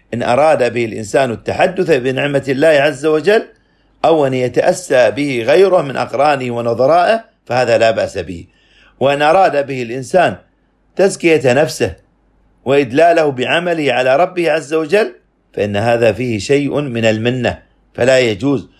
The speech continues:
وقد قال الله تعالى: 'يمنون عليك أن أسلموا، قل لا تمنوا علي إسلامكم، بل الله يمن عليكم أن هداكم للإيمان إن كنتم صادقين'".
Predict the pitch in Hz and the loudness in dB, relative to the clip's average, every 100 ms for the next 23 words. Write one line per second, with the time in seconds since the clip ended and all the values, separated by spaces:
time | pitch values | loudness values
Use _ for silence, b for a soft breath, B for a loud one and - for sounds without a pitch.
0 | b b - 92 113 - 135 131 113 113 | b b -6 -2 -4 0 2 4 4 2
1 | 107 92 98 131 165 214 - B B - | 0 0 2 4 4 2 -2 B B -6
2 | 110 107 98 131 180 156 120 131 175 160 | -4 -4 -4 -2 0 0 0 2 0 0
3 | 139 131 185 196 220 202 196 202 185 139 | 0 2 0 2 0 2 2 2 0 -4
4 | b b - 139 127 147 165 - 123 127 | b b 0 0 2 2 2 0 -4 -6
5 | 131 117 110 87 107 107 107 90 - 107 | -8 -8 -6 -4 -4 -2 -2 -4 -2 0
6 | 110 110 104 110 101 - b b b 120 | 0 0 -2 -4 -6 -10 b b b 0
7 | 117 101 117 160 165 139 123 117 160 180 | 0 0 2 4 4 0 -2 -4 -4 -6
8 | 165 135 151 220 214 180 131 - b - | -4 -2 0 0 0 -4 -6 -10 b -8
9 | 123 123 120 123 123 - 123 113 107 90 | -4 -2 0 2 2 0 -4 -4 -4 -4
10 | 110 127 160 160 143 127 110 117 101 107 | -4 0 2 2 -2 -4 -4 -6 -6 -6
11 | 110 104 98 - 127 90 | 0 0 0 -2 -2 -4